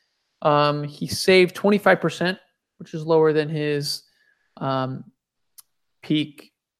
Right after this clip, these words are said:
numbers of saving sixty-eight percent break points. Again, small sample sizes, but still you'd expect Djokovic to save a few more. Um, he's extremely hard to break. Um, and then when you go into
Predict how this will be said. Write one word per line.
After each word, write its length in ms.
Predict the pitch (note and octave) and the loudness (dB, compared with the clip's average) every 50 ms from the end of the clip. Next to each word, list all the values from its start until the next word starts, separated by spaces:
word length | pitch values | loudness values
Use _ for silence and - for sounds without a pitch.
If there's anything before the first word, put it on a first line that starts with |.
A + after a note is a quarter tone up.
| _ _ _ - | _ _ _ -10
numbers 440 | F#3+ D#3 C#3+ C#3+ C#3+ C#3+ C#3 C#3 - | -6 -6 -4 -2 -2 -2 -2 -2 -4
of 120 | - C#3+ | -8 -8
saving 380 | - - - D3+ C#3+ C#3+ C#3+ C#3 | -2 2 4 4 4 2 -4 -8
sixty-eight 720 | - - - G3+ - - - D#3+ - - E3+ G#3+ A#3+ - | -8 -4 -4 -4 -4 -4 -12 -10 -2 2 2 2 2 0
percent 340 | - D3+ - - - - - | -6 -10 -8 -10 -12 -8 -6
break 220 | - - - - | -8 -8 -8 -8
points. 420 | - - - - - - - - - | -10 -10 -10 -10 -12 -14 -18 -10 -2
Again, 220 | - F#3+ F#3 E3+ | 2 4 4 4
small 320 | - - - F#3+ G3 G#3+ | 2 -2 2 4 4 4
sample 300 | G3+ - G#3+ G3+ F#3 F#3 | 6 6 4 4 4 2
sizes, 300 | F3 F3+ F#3+ F#3+ F#3 F3 | 2 4 4 4 4 4
but 160 | F3 F3 D#3+ - | -2 -6 -8 -10
still 400 | - - - - G#3+ G#3 F3+ E3 | -12 -12 -2 4 6 6 6 6
you'd 180 | D3 D3 D3 | 4 0 -4
expect 440 | D3 C#3+ - - - E3+ D#3+ - - | -8 -10 -8 -2 0 0 0 0 -2
Djokovic 340 | E3 D#3 - D#3 D3 - - | -4 -4 -4 -4 -8 -8 -12
to 60 | - | -14
save 240 | C#3+ - - D#3+ D3 | -8 -2 0 0 0
a 60 | C#3+ | -2
few 220 | C#3+ - - D3 D3 | -4 -8 -8 -8 -8
more. 460 | D#3 D3 D3 D3 C#3+ D3 C#3+ C#3+ - _ - - - _ _ _ _ - - | -6 -4 -2 -2 -2 -2 -4 -6 -14 _ -20 -20 -20 _ _ _ _ -8 -6
Um, 160 | - - C3+ | -4 -4 -2
he's 200 | C#3 C#3 C#3 - _ _ _ _ _ _ _ _ _ _ | -4 -6 -6 -8 _ _ _ _ _ _ _ _ _ _
extremely 440 | - - - - - E3+ D#3+ D#3 D3+ | -16 -12 -4 2 2 4 4 4 2
hard 200 | D#3 D3 D3+ C#3+ | 4 4 4 4
to 60 | C#3+ | 4
break. 460 | C3+ - C#3 C3+ C3 C3 - - - - _ _ _ _ _ _ _ _ _ _ - | 2 4 6 6 6 4 2 -4 -8 -8 _ _ _ _ _ _ _ _ _ _ 2
Um, 400 | - D#3 D3+ D3+ D3+ D3 D3 D3+ - | 6 8 8 10 8 8 6 2 0
and 180 | D#3+ D3+ D3 | 0 0 4
then 400 | D#3+ D#3+ D#3+ D#3+ E3 E3 E3 E3 - | 6 6 6 6 6 4 2 -2 -6
when 120 | - D#3+ D#3 | -6 -6 -6
you 80 | D#3 | -4
go 200 | D#3 D#3 D#3 D#3 | 0 2 2 2
into 680 | D3+ D3 D3+ - D#3+ D3+ C#3+ C#3+ C#3+ C#3+ C#3+ C#3+ C#3+ | 2 -2 -4 -4 -2 0 0 2 2 0 -2 -4 -6